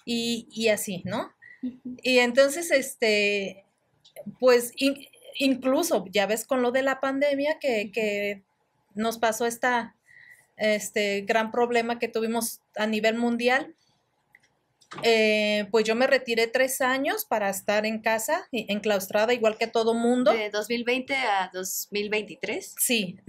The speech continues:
Speaker 1: a dos mil, no, dos mil diecinueve a dos mil veintidós.
Speaker 2: Ok.
Speaker 1: Este, y yo no hice nada, no entrené nada.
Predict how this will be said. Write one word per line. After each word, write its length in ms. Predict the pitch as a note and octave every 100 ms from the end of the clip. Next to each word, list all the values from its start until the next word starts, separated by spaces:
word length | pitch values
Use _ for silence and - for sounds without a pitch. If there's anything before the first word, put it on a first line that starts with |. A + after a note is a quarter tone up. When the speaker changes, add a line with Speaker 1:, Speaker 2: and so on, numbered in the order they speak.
| A3
Speaker 1:
a 120 | A3 A3
dos 200 | A#3 A3+
mil, 300 | B3+ C#4 C#4+
no, 300 | A#3+ A3+ F#3 -
dos 280 | G#3 G#3+ A3+
mil 160 | B3 C4+
diecinueve 720 | E4 E4 C#4 B3 B3 C4+ D4
a 40 |
dos 140 | C4+ A3+
mil 160 | A3+
veintidós. 600 | A#3+ B3 A3+ F#3+ F#3 -
Speaker 2:
Ok. 120 | F#3+ G#3 G3+ - - - _ _ _ - _ _
Speaker 1:
Este, 720 | G#3 A3 G#3+ - - A3 G3+ F#3 F3+ _ _ _ _ _ _ _ - -
y 140 | A#3+
yo 140 | A#3+
no 100 | B3
hice 220 | D4 D4 C#4
nada, 320 | B3 C4 B3+
no 100 | A#3+
entrené 380 | A#3 B3 B3 A#3+
nada. 460 | A#3+ C#4 D#4 C#4+